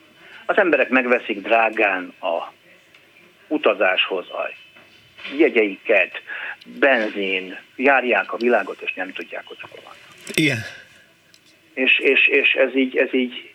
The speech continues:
Speaker 1: egyáltalán nincs, ö, igazán, ö, helyén. Na most, miről szól a művészettörténet?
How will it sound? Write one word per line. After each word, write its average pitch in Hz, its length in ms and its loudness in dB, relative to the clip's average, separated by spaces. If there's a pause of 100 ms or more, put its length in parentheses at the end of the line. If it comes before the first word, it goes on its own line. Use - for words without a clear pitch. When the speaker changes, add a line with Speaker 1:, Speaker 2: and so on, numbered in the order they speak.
Speaker 1:
egyáltalán 95 720 -2 (120)
nincs, 101 280 -10 (300)
ö, 98 40 -12 (680)
igazán, 85 480 -10 (300)
ö, - 40 -16 (440)
helyén. - 420 -6 (1500)
Na - 80 -4
most, - 320 0 (840)
miről 131 360 2
szól 98 120 -2
a 82 40 -6
művészettörténet? - 920 -16